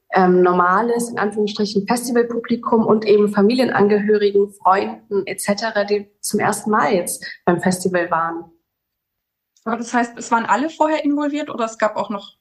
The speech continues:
Speaker 2: Leute im Publikum, die keine Ahnung hatten?
Speaker 1: Ah, nee, nee, nee, es waren nicht alle involviert. Also es war wirklich nur eine,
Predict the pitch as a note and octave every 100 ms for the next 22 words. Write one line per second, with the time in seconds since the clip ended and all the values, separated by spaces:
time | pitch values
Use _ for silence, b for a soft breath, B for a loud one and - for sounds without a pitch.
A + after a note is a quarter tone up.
0 | _ A3+ G#3+ A3+ - - - - G#3+ G3+
1 | G#3 G3 - G3+ F#3+ G#3 F#3 F#3+ - _
2 | - _ - C4+ C4 B3 A#3+ G#3 F#3+ F#3
3 | G3+ G3+ G#3 G#3 F3+ E3+ F3 E3+ E3+ E3+
4 | F#3 F#3 F#3+ F#3+ G#3+ G#3+ G#3+ G3+ F#3+ F#3+